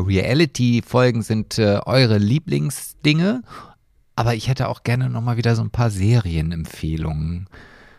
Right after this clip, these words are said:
Also es, es ist ja nicht mehr weit bis Winter, beziehungsweise bis zum nächsten Lockdown. Eins von beiden kommt schneller. Und ja,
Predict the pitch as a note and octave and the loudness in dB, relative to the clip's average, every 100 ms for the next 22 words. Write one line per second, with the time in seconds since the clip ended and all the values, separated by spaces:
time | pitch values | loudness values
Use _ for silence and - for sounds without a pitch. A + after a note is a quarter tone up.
0 | _ _ - F#2 G2+ - - - B2 - | _ _ -6 -2 -2 -2 -6 -4 -2 2
1 | A#2+ G#2+ A#2+ A2 G#2+ A#2 - A#2 - - | 2 2 0 2 4 2 0 -4 -4 -6
2 | - A2+ C3+ C3+ A2+ - A2+ A2+ - A2 | 0 2 4 2 2 -2 -2 -2 4 6
3 | G2+ G#2 G2 G2 - G#2 G#2 - G#2 G#2+ | 6 4 0 -2 0 2 0 0 2 2
4 | - A#2+ A#2 A2+ G#2+ - - - G#2+ G2+ | 4 4 6 2 -4 -12 -10 -2 0 0
5 | - G#2+ G2+ G2 G2 G2+ F#2+ - G#2+ A#2+ | 0 2 4 2 0 -2 -2 2 6 6
6 | C3 C3+ - - - _ _ - G#2+ G#2 | 6 2 -8 -20 -20 _ _ 0 0 0
7 | G2 - - F2+ E2 E2 | -4 -10 -4 -2 -2 -6